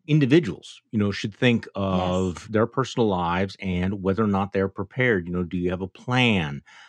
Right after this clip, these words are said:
Speaker 1: Are you
Speaker 2: Yeah.
Speaker 1: ready for it? Do you have water? Do you have batteries? Do you have gas in the car? Where are your medications? And I love <laughs> this. What about the dog? Yeah,
Speaker 2: What
Speaker 1: it's
Speaker 2: about the
Speaker 1: funny you said
Speaker 2: dog?
Speaker 1: that. This is funny because, you know, there was a time when, I don't know, I sort of went through the mood where I think, you know, we should be prepared if there's, you know, a, a,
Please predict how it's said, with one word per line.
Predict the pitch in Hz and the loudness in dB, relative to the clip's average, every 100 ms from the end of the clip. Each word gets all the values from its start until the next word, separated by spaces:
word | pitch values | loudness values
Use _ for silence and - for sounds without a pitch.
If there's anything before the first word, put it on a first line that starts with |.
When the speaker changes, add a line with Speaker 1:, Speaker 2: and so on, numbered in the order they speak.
| - | -4
Speaker 1:
Are | 107 | 0
you | 110 107 | 2 2
Speaker 2:
Yeah. | 107 | 2
Speaker 1:
ready | 117 123 | 2 2
for | - 95 87 | 0 -4 -4
it? | 87 - - | -8 -16 -6
Do | 92 | -4
you | |
have | 85 | 0
water? | 101 117 117 95 | 2 4 4 2
Do | 90 | 0
you | |
have | 82 | -2
batteries? | 98 107 110 90 | 0 2 2 0
Do | 95 | 0
you | 90 | -2
have | |
gas | 101 104 104 | 0 0 0
in | 104 | -4
the | 98 | -4
car? | - 117 110 101 | -2 2 2 2
Where | 101 110 | 2 2
are | |
your | 110 107 | 2 0
medications? | 110 110 - 113 107 104 92 | 0 -2 0 0 2 -2 0
And | 92 | 0
I | |
love | 92 101 95 | 2 2 2
<laughs> | |
this. | 92 - 208 - _ _ _ - _ | -2 -2 -8 -12 _ _ _ -20 _
What | - | -6
about | - - - | -4 -4 -4
the | - | -4
dog? | 107 110 117 113 104 92 - - - - | -2 2 2 2 0 -2 -12 -20 -8 -4
Yeah, | - | 2
Speaker 2:
What | 240 285 | 4 6
Speaker 1:
it's | 320 | 8
Speaker 2:
about | 330 | 8
the | - | 8
Speaker 1:
funny | - | 8
you | 330 - | 8 10
said | |
Speaker 2:
dog? | - | 8
Speaker 1:
that. | 202 - - 160 | 6 -2 -6 0
This | 190 - | 0 2
is | 151 | -6
funny | - 180 190 | 4 6 6
because, | 135 120 123 117 | 4 4 2 2
you | 131 | 2
know, | 131 131 | 2 2
there | 131 | 2
was | 139 | 0
a | 123 | -2
time | - 139 151 | -4 2 4
when, | 139 | 4
I | 113 120 | 2 2
don't | 104 | 2
know, | 98 104 208 - | 2 0 -2 -8
I | 110 107 101 | -6 -4 -4
sort | - 117 | 0 4
of | |
went | 113 107 | 4 2
through | 107 | 0
the | |
mood | 104 104 104 | 4 4 4
where | 101 | 2
I | 104 | 2
think, | 104 | 0
you | 104 | 2
know, | 117 | 2
we | 123 147 | 2 0
should | 143 | 0
be | 123 | -4
prepared | - - 110 110 117 | -4 -4 2 2 2
if | 107 | 0
there's, | 104 104 104 | 0 2 2
you | |
know, | 101 104 | 2 2
a, | 104 | 0
a, | 110 | -2